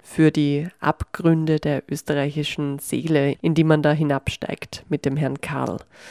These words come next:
In einer guten Stunde Monolog erzählt er seine Lebensgeschichte von den ersten Jahrzehnten des zwanzigsten Jahrhunderts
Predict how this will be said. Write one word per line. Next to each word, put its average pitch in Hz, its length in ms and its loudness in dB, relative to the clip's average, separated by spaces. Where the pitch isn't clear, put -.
In 180 200 6
einer 180 160 10
guten 196 320 6
Stunde 226 500 6
Monolog 180 720 6
erzählt 175 640 0
er 156 120 2
seine 143 260 0
Lebensgeschichte 208 1040 2
von 185 240 4
den 160 160 8
ersten 156 440 0
Jahrzehnten 175 680 6
des 170 180 4
zwanzigsten - 540 2
Jahrhunderts 165 680 4